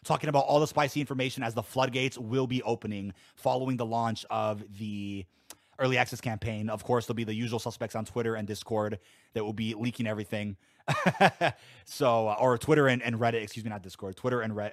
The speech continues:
Twitter and, uh, Reddit. They'll be talking about everything. So we'll be safely addressing, you know, some new rumors and whatnot. Really excited about that. But with that being said, any last minute comments, questions, concerns in chat, feel free to leave 'em.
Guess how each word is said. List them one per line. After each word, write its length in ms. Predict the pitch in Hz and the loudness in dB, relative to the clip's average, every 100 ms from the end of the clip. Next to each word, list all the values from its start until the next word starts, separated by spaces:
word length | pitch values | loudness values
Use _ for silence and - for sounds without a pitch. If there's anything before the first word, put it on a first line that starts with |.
| 107 | -6
Twitter 320 | 135 127 120 | -4 -2 0
and, 180 | 107 104 | -2 -4
uh, 220 | 98 95 | -6 -6
Reddit. 300 | 104 104 101 - _ _ - | -4 -4 -6 -10 _ _ -14
They'll 60 | |
be 60 | 104 | -6
talking 180 | 117 101 | -6 -4
about 140 | 107 | -6
everything. 380 | 104 101 104 104 | -6 -8 -8 -8
So 320 | - 98 90 _ _ | -8 -8 -8 _ _
we'll 100 | 127 | -2
be 80 | 127 | 0
safely 360 | - 135 139 | 2 2 2
addressing, 440 | 123 127 117 - 110 | -2 0 -2 -2 -6
you 80 | 113 | -6
know, 240 | 107 101 - _ | -6 -6 -10 _
some 160 | - 143 | -4 -2
new 100 | 139 | 0
rumors 320 | 120 117 110 | 0 0 -2
and 80 | 113 | -2
whatnot. 340 | 110 110 107 | -2 -2 -2
Really 140 | 127 120 | -2 -4
excited 300 | - 101 101 | -4 -6 -6
about 260 | 98 98 | -8 -8
that. 260 | 101 101 - _ _ _ _ _ _ _ _ - | -8 -8 -10 _ _ _ _ _ _ _ _ -12
But 120 | 120 | -6
with 100 | 165 | -4
that 80 | 220 | -4
being 100 | 202 | -4
said, 280 | - 240 156 | -2 -2 -2
any 100 | 190 | 0
last 240 | 196 170 | 2 0
minute 260 | 165 165 131 _ _ | -2 -4 -6 _ _
comments, 280 | - 147 151 | -2 0 0
questions, 280 | - 147 139 | 0 0 -2
concerns 420 | 139 123 139 131 | -8 -4 -4 -2
in 60 | 117 | -4
chat, 260 | - 123 | -4 -4
feel 100 | 107 | -4
free 140 | 113 123 | -6 -6
to 80 | 104 | -4
leave 220 | 110 104 | -6 -6
'em. 200 | 98 | -8